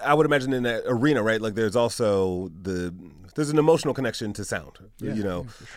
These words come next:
Speaker 2: sure.
Speaker 1: um, whether it's the bass that moves you or the
Speaker 2: Mm-hmm.
Speaker 1: rhythm, and you don't always get that in other systems or other ways of listening.
Speaker 2: Yep.
Speaker 1: How, how much i-, i-, focus is there on sort of driving that emotional connection to
Speaker 2: It's, I mean, it's
Speaker 1: to
Speaker 2: always
Speaker 1: sonicness?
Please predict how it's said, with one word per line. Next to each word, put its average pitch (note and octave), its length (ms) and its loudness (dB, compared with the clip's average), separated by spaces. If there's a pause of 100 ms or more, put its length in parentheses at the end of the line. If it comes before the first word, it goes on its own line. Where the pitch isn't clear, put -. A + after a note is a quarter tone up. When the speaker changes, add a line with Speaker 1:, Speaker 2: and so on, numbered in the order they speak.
Speaker 2:
sure. - 40 -
Speaker 1:
um, F#2 840 2
whether F#2 360 0
it's F#2 200 -6
the G2+ 100 -8
bass G2+ 240 -2
that G2+ 100 -8
moves G2 240 -4
you F#2 220 -4
or F2 200 -4
the F2 60 -4
Speaker 2:
Mm-hmm. F2+ 80 -6
Speaker 1:
rhythm, G#2 240 -2
and G#2+ 220 -2
you A#2 80 0
don't A2+ 240 2
always G#2 300 -2
get A2 160 -4
that G2 180 -2
in G2 240 -8
other F#2 380 -6
systems F#2+ 440 -6
or F2+ 120 -2
other F2+ 180 -4
ways G2+ 380 -2
of E2+ 100 -10
listening. G#2 520 -4
Speaker 2:
Yep. A2+ 120 -8 (580)
Speaker 1:
How, B2 640 4 (200)
how F3 100 4
much E3 220 4 (260)
i-, D3 120 4 (120)
i-, B2+ 60 -6
focus C3 400 2
is A2 160 0
there G2+ 240 2
on F#2+ 400 -2
sort F#2+ 220 -4
of E2 100 -10
driving G#2+ 460 2
that F2+ 100 -2
emotional F2+ 420 -6
connection E2 640 -10
to D2+ 480 -12 (160)
Speaker 2:
It's, - 160 -20 (120)
I G#2 120 -14
mean, G2+ 140 -8
it's F2+ 100 -12
Speaker 1:
to E2+ 80 -12
Speaker 2:
always F2+ 320 -8 (140)
Speaker 1:
sonicness? - 920 -8